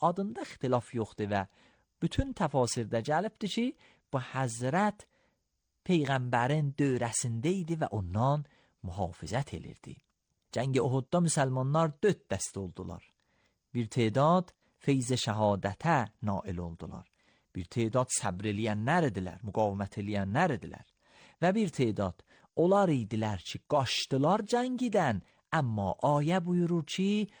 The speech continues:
mورد əff Xudavənd Mütəal qərar tapdılar sonra. Və dördüncü dəstə münafiqlər idi. Amma dəstəri ki, bu ayədən ala bildik, çoxdur. Neçəsinə mən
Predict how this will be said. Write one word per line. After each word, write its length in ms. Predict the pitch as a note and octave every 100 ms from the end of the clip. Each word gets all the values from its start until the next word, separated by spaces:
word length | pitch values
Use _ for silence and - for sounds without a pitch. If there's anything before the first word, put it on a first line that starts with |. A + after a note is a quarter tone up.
| _
mورد 460 | C#3 C#3+ B2+ C#3+ C#3+
əff 600 | D3+ - E3+ D3 _ - G#2+
Xudavənd 600 | G#2+ G2 F2+ F2+ F#2 F2
Mütəal 460 | F2 F2 - F#2 F2
qərar 280 | - F#2 F2+
tapdılar 480 | - - - E2+ D2+
sonra. 280 | - F2+ E2 _ - - -
Və 140 | D3 G#3
dördüncü 680 | F3+ F3+ F3 G#3 G#3 G#3+ C4+
dəstə 380 | B3 - G3 F#3+ A3+ _ _ _ _ _ -
münafiqlər 720 | G2 F#2 - - - F#2+ -
idi. 160 | - - _ -
Amma 320 | A3 B3 A#3 A3+ _
dəstəri 520 | F3+ D#3+ - A3+ A#3 G3
ki, 160 | -
bu 60 | C#3 A2
ayədən 380 | G#2+ G2 G#2+ A2
ala 240 | F#2 F2+ E2+
bildik, 320 | F2 F2 -
çoxdur. 560 | - B3+ A3 - A2+ G#2 _ -
Neçəsinə 560 | A#2+ - A2+ - C#3+ G#3+
mən 240 | F#3+ F#3+